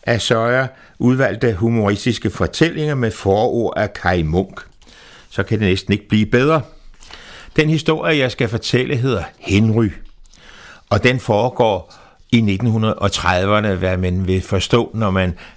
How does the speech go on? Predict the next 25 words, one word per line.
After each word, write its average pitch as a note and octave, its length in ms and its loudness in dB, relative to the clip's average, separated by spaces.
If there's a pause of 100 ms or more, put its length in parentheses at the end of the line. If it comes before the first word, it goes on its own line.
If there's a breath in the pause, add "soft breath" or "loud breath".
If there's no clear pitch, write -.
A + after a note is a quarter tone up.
(120 loud breath)
øh, F#2 180 2
hører G2+ 360 2
lidt F#2+ 280 0
om, F#2+ 200 0
hvordan F#2 340 0
miljøet G#2 600 0
er, G#2+ 120 0
og G2+ 180 0
hvad G2+ 140 0
en F#2+ 80 -2
pakke F#2 380 0
cigaretter F2+ 720 -4
koster. - 480 -6 (1500 soft breath)
Henrys D#3 760 0
far A2+ 480 0
er C#3+ 180 0
arbejdsløs - 880 -4 (100)
de E2+ 180 0 (180)
tre G#2 260 0
hundrede G#2+ 320 0
og E2+ 80 -4
femogtres G#2 640 -2
dage G2 380 2
af F#2+ 160 -2
året, D#3+ 400 0